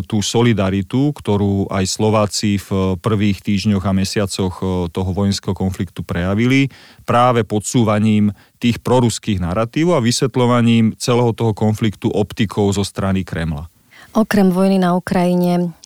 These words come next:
Speaker 2: okrem covidu, sú ešte nejaké kľúčové hoaxy, ktoré sa veľmi často v posledných týždňoch alebo mesiacoch objavujú v slovenských médiách?
Speaker 1: Tak tých hoaxov je samozrejme celá rada. Oni sa vlastne, m, akoby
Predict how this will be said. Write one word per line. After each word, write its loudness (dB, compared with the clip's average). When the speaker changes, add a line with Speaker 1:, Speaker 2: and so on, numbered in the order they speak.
Speaker 2:
okrem 0
covidu, 0
sú -2
ešte 0
nejaké 0
kľúčové 0
hoaxy, 2
ktoré -2
sa -2
veľmi 2
často -4
v -6
posledných -2
týždňoch 0
alebo 0
mesiacoch -2
objavujú 0
v -20
slovenských -2
médiách? 0
Speaker 1:
Tak -10
tých 2
hoaxov 2
je -6
samozrejme 2
celá 2
rada. 2
Oni 2
sa -4
vlastne, -2
m, -2
akoby -2